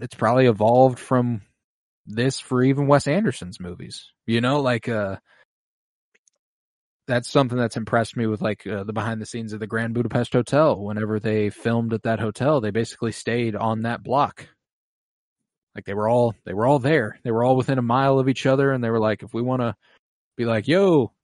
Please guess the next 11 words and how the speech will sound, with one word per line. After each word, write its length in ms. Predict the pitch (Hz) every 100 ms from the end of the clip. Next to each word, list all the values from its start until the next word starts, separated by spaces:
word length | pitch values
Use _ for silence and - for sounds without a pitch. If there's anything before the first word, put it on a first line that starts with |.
| _
head 180 | 151 165
down 220 | 180 185
to 60 | 170
the 100 | 151
fucking 320 | 196 165 170
hotel, 400 | 165 - 190 165
we're 140 | 151
gonna 160 | 165 147
film 300 | - 196 170
some 160 | - 123
shit,'" 340 | - 127 95